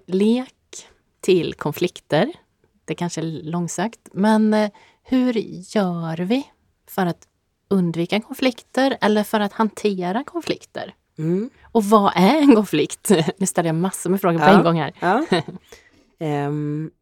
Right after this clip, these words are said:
Speaker 2: jag tror ju det här, just på det här att, att träna på att ge varandra feedback ofta, då behöver inte det bli stora konflikter. Ju mer vi vågar ta det när det är i sin linda,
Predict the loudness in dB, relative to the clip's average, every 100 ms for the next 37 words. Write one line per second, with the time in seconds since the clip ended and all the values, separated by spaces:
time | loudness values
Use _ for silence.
0 | -10 -8 0 2 4 2 2 6 4 4
1 | 0 0 2 2 0 0 0 0 -4 -6
2 | -18 -8 -8 -8 -6 -2 -2 -2 -4 -6
3 | -2 0 2 2 -2 -4 -4 -6 -10 0
4 | 0 0 -6 -6 -6 -6 -6 -2 -2 -2
5 | _ -2 2 2 2 2 0 0 -2 -4
6 | 0 2 2 2 -2 -6 0 0 0 -6
7 | -10 -12 -6 -8 -8 _ -20 -20 _ -2
8 | 0 2 4 4 2 2 2 0 -2 -6
9 | -2 0 0 0 -2 -4 -4 -4 -4 -6
10 | -4 -4 -4 -4 -4 -4 -4